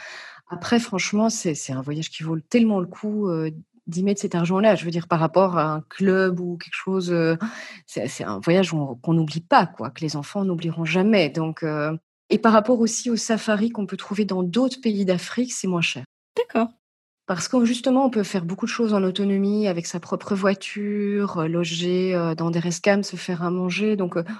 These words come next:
Speaker 1: on peut faire baisser le budget, tu vois. On
Speaker 2: Oui.
Speaker 1: peut être moins que quatre mille, on peut faire baisser le budget.
Speaker 2: Après, c'est à l'appréciation, euh, des uns et des autres. Moi, je, je suis complètement fan du compromis,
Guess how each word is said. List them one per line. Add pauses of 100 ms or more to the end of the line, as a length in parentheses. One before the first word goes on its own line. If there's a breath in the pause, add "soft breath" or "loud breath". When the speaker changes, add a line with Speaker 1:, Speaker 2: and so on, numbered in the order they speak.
Speaker 1:
on
peut
faire
baisser
le
budget,
tu
vois.
On
Speaker 2:
Oui.
Speaker 1:
peut
être
moins
que
quatre
mille,
on
peut
faire
baisser
le
budget. (880 soft breath)
Speaker 2:
Après,
c'est
à
l'appréciation,
euh,
des
uns
et
des
autres.
Moi,
je, (180)
je
suis
complètement
fan
du
compromis,